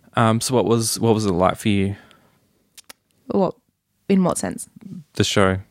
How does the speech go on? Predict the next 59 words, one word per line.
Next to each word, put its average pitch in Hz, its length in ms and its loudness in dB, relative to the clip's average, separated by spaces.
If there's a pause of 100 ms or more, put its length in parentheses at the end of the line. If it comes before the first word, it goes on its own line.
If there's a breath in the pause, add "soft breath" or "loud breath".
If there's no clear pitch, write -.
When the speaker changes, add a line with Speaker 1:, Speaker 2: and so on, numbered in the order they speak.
(420 loud breath)
Speaker 2:
Oh, 403 200 0
it 311 80 2
was 359 120 2
a 330 60 -2
great 277 200 0
experience. 214 680 -4
I 233 120 2
mean, 220 280 0
that 220 160 2
was 240 100 2
the 214 100 2
best 196 240 0
that 180 100 0
we'd 190 120 2
done 180 160 0
it 175 200 -4 (240)
in 208 160 0
general. 196 400 2
So - 140 -2
that 202 80 2
was, 110 140 2
Speaker 1:
Mm-hmm. 107 100 0
Speaker 2:
<laughs> - 20 2
that's 202 160 -4
good. 269 240 0
That's 220 180 0
what - 80 -2
you 208 100 2
want, 233 300 2
<laughs> - 40 -10
um, 254 520 2 (440 loud breath)
in 208 160 0
front 208 200 0
of 196 100 -2
an 202 80 2
audience. 226 640 -4 (140)
Um, 185 600 2 (120)
Speaker 1:
Is 123 80 -2
that 135 100 4
the 117 60 -2
first 131 260 0
time 120 200 2
you've 110 100 0
done 107 340 0 (400 soft breath)
live 104 460 0
theatre 104 420 0
outside 101 440 -2
of 98 140 -8 (360)
school? 120 460 -2 (120)
Speaker 2:
Yeah, 233 200 0
actually, 196 380 -2
Speaker 1:
Well, 190 120 2
Speaker 2:
for 202 80 2
me, 190 180 -2 (160 loud breath)
that's 233 140 -2
Speaker 1:
high 214 80 0
Speaker 2:
the 285 60 2
Speaker 1:
school? 285 140 0
Speaker 2:
first. 262 340 -2